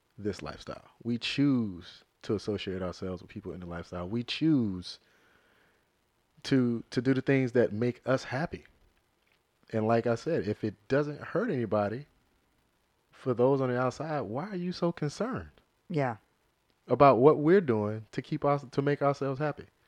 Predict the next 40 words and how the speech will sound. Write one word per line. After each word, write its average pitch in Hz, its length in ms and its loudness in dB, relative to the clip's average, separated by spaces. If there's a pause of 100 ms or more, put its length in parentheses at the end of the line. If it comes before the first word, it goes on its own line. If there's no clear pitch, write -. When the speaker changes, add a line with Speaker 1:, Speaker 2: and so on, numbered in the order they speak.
Speaker 2:
<laughs> 247 100 0 (380)
Speaker 1:
You 131 120 -2
know 135 80 0
what 139 60 0
I'm 139 60 -2
saying? 151 200 -2
Love 180 320 8
who 214 120 2
you 202 140 2
wanna 190 220 4
love. 185 500 4 (640)
Fuck 135 260 6
who 185 120 2
you 175 120 4
wanna 170 160 6
fuck. 165 300 2 (1120)
You 131 100 -8
know 139 100 -2
what 139 40 0
I'm 135 60 -2
saying? 135 220 2
Live 156 180 8
your 170 100 4
life 147 240 6 (300)
however 156 440 8
you 147 200 -4
want, 156 300 0
as 123 120 -2
long 139 180 0
as 139 60 -2
you're 143 80 -4
not 135 180 0
hurting 165 220 0
anyone. 101 400 -4 (220)
Speaker 2:
Yeah. 135 260 0
Speaker 1:
And 117 400 0
all 127 160 4
that 156 120 2
other 165 180 0
bullshit, 147 500 4